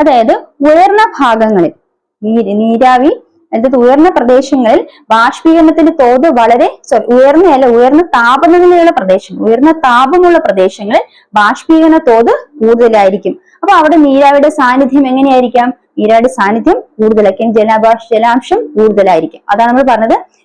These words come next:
നീരാവിക്ക് അല്ലെങ്കിൽ ജലാംശത്തിന് എന്തിനുള്ള കഴിവുണ്ട്? ആ, താപം ക്രമീകരിക്കാനുള്ള കഴിവുണ്ട്. അതായത് ഉയർന്ന താപനില പ്രദേശങ്ങളിൽ ബാഷ്പീകരണ തോത് കൂടുതലായതിനാൽ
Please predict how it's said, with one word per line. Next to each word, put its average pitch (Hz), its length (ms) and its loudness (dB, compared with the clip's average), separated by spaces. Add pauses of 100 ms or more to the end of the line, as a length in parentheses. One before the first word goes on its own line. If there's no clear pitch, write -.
(120)
നീരാവിക്ക് 247 560 0
അല്ലെങ്കിൽ 240 340 0
ജലാംശത്തിന് 233 640 -2 (120)
എന്തിനുള്ള 254 360 0
കഴിവുണ്ട്? 277 640 0 (360)
ആ, 175 180 -6 (100)
താപം 262 400 0
ക്രമീകരിക്കാനുള്ള 247 800 0 (400)
കഴിവുണ്ട്. 180 380 0 (120)
അതായത് 220 500 0 (280)
ഉയർന്ന 254 340 2
താപനില 277 480 0
പ്രദേശങ്ങളിൽ 233 720 -2 (160)
ബാഷ്പീകരണ 240 500 0
തോത് 269 260 0
കൂടുതലായതിനാൽ 220 1080 0